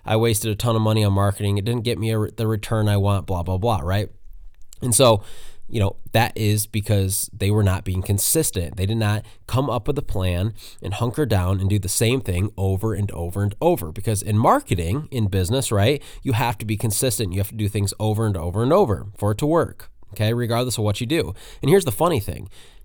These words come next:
It doesn't really even matter what kind of marketing you do. If you're consistent with it, it will give you some type of return. Okay, the problem is, is nobody's consistent with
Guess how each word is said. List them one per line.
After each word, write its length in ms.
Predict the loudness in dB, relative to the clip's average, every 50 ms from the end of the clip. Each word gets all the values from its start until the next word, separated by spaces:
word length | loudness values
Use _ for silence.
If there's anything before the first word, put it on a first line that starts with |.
| -20 -20 -20 -20 -8 -4
It 120 | -2 0 2
doesn't 360 | 4 4 4 4 2 2 2
really 240 | 4 4 4 4 4
even 260 | 2 2 2 2 2
matter 300 | 4 4 4 4 4 4
what 240 | 4 4 2 2 0
kind 160 | -2 0 0
of 80 | 2 2
marketing 320 | 2 2 2 2 2 2
you 120 | 2 2
do. 260 | 4 4 4 4 2 2
If 180 | 0 -4 0 2
you're 140 | 2 2 2
consistent 560 | 2 0 0 0 0 0 0 0 0 -2 0
with 220 | 0 0 0 0
it, 200 | -2 -2 -2 -4 -4 -2
it 160 | -2 0 2
will 120 | 2 0 2
give 240 | 2 0 0 2
you 180 | 2 0 0 0
some 320 | 0 0 2 2 2 0
type 240 | 0 0 0 0 2
of 160 | 0 0 0
return. 540 | 0 -2 -2 0 0 0 0 -2 -4 -8 -12 -16 -18 -20 -20 -20 -20 -20 -20 -18 -12 -10
Okay, 180 | -4 0 2 2
the 100 | 2 4
problem 300 | 6 6 8 8 6 4
is, 140 | 2 2
is 100 | 2 2
nobody's 420 | 4 4 4 4 4 2 2 0 0
consistent 540 | -2 -2 0 0 0 0 0 0 -2 -2 -2
with 160 | -2 -2